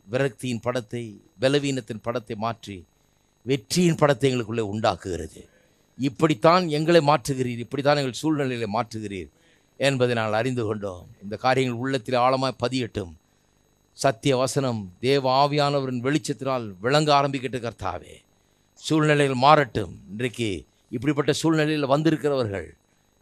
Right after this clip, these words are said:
கர்த்தாவே, பலவீனத்தில் வந்திருக்கிறவர்கள், வியாதியில வந்திருக்கிறவர்கள், கஷ்டத்தில் வந்திருக்கிறவர்கள், நஷ்டப்பட்டு வந்திருக்கிறவர்கள்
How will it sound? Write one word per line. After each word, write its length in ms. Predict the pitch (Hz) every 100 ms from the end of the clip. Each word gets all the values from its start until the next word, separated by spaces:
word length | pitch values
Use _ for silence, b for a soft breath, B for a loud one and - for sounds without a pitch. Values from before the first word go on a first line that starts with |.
| _
கர்த்தாவே, 400 | 135 143 139 139
பலவீனத்தில் 600 | 120 151 165 160 151 151
வந்திருக்கிறவர்கள், 680 | 139 135 131 117 117 107 127
வியாதியில 380 | 160 156 156 143
வந்திருக்கிறவர்கள், 760 | 139 131 120 123 110 104 139
கஷ்டத்தில் 400 | 139 180 - 151
வந்திருக்கிறவர்கள், 540 | 139 143 123 117 110 113
நஷ்டப்பட்டு 680 | 147 - 190 170 160 151 143
வந்திருக்கிறவர்கள் 680 | 139 110 123 110 87 90